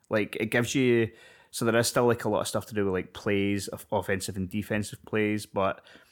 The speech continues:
at the same point, they do give you, like, recommended ones, so you, you don't have to get too deep into it if you don't want to. And yeah, gameplay, graphics, it's a lot of fun, a lot of fun. Really enjoying it. Um,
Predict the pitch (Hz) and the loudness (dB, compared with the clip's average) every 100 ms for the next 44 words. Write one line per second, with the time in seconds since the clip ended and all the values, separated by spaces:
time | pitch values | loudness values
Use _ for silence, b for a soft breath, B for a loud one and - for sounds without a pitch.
0 | b - 87 - 120 110 - 98 101 107 | b -6 -2 0 2 0 2 0 2 -2
1 | 107 107 107 101 107 98 - _ - _ | 0 0 0 0 0 -2 -6 _ -20 _
2 | 104 98 92 98 87 92 107 113 107 110 | -2 -2 -2 -2 -2 0 -2 0 2 2
3 | 110 - 101 95 98 98 _ _ _ - | 0 -2 -2 -2 -6 -8 _ _ _ -10
4 | 113 107 104 104 107 - 98 - - 101 | -4 -2 -2 -2 -4 -4 -10 -10 -4 -4
5 | 92 107 - 110 107 107 - 101 90 85 | -2 -4 0 0 2 -2 -2 -4 -2 -2
6 | 104 - - 123 123 b b b b b | -2 -2 0 0 0 b b b b b
7 | 101 95 95 98 98 90 101 95 92 90 | -2 0 0 0 -2 -2 -2 0 0 -2
8 | 110 98 95 101 95 92 92 - - _ | 0 0 0 0 2 2 -2 -6 -20 _
9 | - 90 90 - 92 - 107 95 92 90 | -2 0 0 -2 -2 -2 -2 -2 0 -2
10 | - - 80 82 85 95 92 90 87 - | -4 -6 -6 -6 -8 -6 -4 -2 -4 -6
11 | - 73 82 - 104 92 87 87 78 82 | -8 -10 -10 -14 -6 -4 -4 -6 -6 -6
12 | 87 - b b b b b b _ 92 | -8 -12 b b b b b b _ -2
13 | 92 92 90 87 90 92 | 0 0 -2 -2 -4 -8